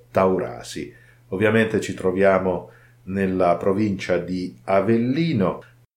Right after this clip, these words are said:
dove questo territorio è senz'altro fra i più famosi, non solo della provincia di Avellino, ma anche della Campania.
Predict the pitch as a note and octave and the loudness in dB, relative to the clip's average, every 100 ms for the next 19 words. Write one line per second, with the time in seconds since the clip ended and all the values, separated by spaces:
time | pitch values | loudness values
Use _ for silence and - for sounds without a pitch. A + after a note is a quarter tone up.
0 | - G2 G#2+ F#2+ - G2+ - F2+ F#2 F2+ | -4 0 2 2 0 -2 -2 -2 -2 -2
1 | F2+ A2+ A2 F#2 F2 - F2 F2 G#2+ G2+ | 0 4 4 4 0 0 -4 0 2 2
2 | - E2 - E2+ E2+ F#2+ G2 F#2 - - | 0 -6 -2 -2 -2 -2 -2 -2 -4 0
3 | F#2 A#2+ A#2 F2+ - E2+ E2+ - D#3+ F#2+ | 2 4 4 2 -4 -6 -6 0 4 4
4 | F2 - F2+ F2+ - F#2 G#2+ G#2 - F2 | 2 -2 0 0 0 2 2 0 -2 0
5 | F2+ F2+ F2+ G2 G#2 E2+ D#2+ E2+ G2 F#2 | 2 4 2 2 0 -2 -2 -2 -2 -4
6 | - E2 - - _ _ - F2 G2+ F#2 | -4 -6 -6 -14 _ _ -12 -2 0 2
7 | F2 E2 E2 A2 A2 A2+ G#2+ A#2+ A#2+ F#2+ | 4 2 0 0 0 2 2 2 2 0
8 | E2+ | -2